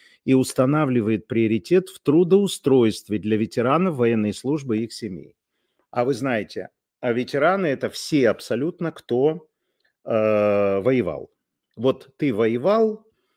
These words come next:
даже если ты не у-, не убил, э, украинца, то, э, все равно ты там воевал, чего-то делал,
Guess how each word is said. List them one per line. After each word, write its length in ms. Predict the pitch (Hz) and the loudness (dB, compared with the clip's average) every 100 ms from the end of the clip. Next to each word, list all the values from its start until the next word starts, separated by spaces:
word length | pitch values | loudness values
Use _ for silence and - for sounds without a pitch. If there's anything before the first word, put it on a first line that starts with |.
| _ 113 | _ 2
даже 300 | 151 139 147 | 2 4 0
если 200 | 131 - | -2 -2
ты 300 | 123 113 - | 0 -2 -2
не 260 | 127 131 | 0 0
у-, 180 | 131 131 | 0 -2
не 240 | 127 135 135 | 0 0 2
убил, 680 | 135 107 135 113 98 92 _ _ _ _ 104 | 0 -2 -2 0 -2 -6 _ _ _ _ -2
э, 340 | 107 101 101 | 2 2 2
украинца, 880 | - - 120 117 117 - 185 208 208 _ _ _ _ _ _ | 0 0 0 0 -2 -2 -2 -2 -6 _ _ _ _ _ _
то, 640 | 139 127 120 117 - _ - | 4 6 4 2 -2 _ -6
э, 580 | 113 110 110 107 104 - | -2 0 0 0 -2 -6
все 220 | - 165 | 0 2
равно 300 | 156 139 101 | 2 0 -2
ты 140 | 143 | -4
там 220 | - 110 | -4 -2
воевал, 440 | 107 120 120 208 214 | 0 0 2 0 0
чего-то 440 | - 117 139 127 | -4 -2 -2 -2
делал, 680 | 104 139 208 214 208 196 190 | -6 0 2 4 4 2 -2